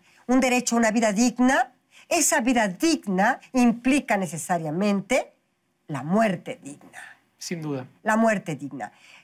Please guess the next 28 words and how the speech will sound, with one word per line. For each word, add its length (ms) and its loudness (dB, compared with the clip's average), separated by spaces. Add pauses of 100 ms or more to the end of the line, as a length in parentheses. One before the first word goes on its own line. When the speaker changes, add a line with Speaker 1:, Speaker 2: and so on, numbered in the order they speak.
Speaker 1:
Entonces, 420 0
aquí 240 -2
hay 200 2
todo 280 0
un 200 -2
tema. 400 -10
No 120 -2
solamente 560 2
el 40 2
documento 480 -2
de 80 -2
voluntad 400 -2
anticipada, 720 -4 (240)
que 120 -4
yo 120 2
le 80 2
sugiero 380 -2
a 100 -2
tu 80 -6
auditorio 600 -4 (260)
que 140 -2
todos 720 0 (180)
vayan 640 0
ante 200 -6
un 60 -6
notario 640 -2 (360)
para 320 -2 (500)
poder 680 0